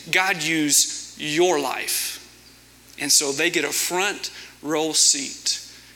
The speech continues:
to watch God do something that he's never done before because of your uniqueness. And that is his creativity. Guys, we need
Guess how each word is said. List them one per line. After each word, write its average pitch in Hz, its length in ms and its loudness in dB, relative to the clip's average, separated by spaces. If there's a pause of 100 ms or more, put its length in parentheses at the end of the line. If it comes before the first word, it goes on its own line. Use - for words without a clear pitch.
(140)
to - 120 0
watch 170 380 2
God 151 240 2
do 151 160 4
something 131 460 2
that 135 120 -4
he's 131 240 0
never 151 260 0
done 139 220 -2
before - 480 -6 (760)
because 139 280 -4
of 120 100 -2
your 151 480 0 (560)
uniqueness. - 1200 -2 (440)
And - 140 -12
that 147 180 -2
is 131 220 2
his - 680 0 (280)
creativity. - 800 -4 (1500)
Guys, 143 260 2
we 165 220 2
need 147 520 2